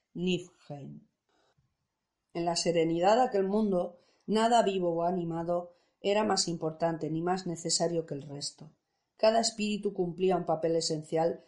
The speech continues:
en el telar de la existencia. El equilibrio era tan perfecto como delicado, porque en aquel estado onírico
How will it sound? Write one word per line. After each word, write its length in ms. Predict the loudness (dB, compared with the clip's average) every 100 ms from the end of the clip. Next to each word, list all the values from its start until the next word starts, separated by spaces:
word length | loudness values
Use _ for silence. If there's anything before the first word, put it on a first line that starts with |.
| _
en 160 | -6 -4
el 140 | -4
telar 360 | -2 0 0 -2
de 80 |
la 100 | -6
existencia. 840 | -6 -6 -6 -6 -10 -12 -14 -14 -18 _ _ _
El 160 | -2 0
equilibrio 520 | 0 0 0 2 2
era 200 | 4 2
tan 180 | 0 -2
perfecto 560 | -4 -4 -6 -4 -6 -6
como 220 | -8 -10
delicado, 580 | -12 -12 -10 -12 -12 -20 _ _ _
porque 240 | -6 -2 -2
en 60 |
aquel 260 | -2 0 2
estado 360 | 2 2 2 2
onírico 640 | 2 0 0 -4 -10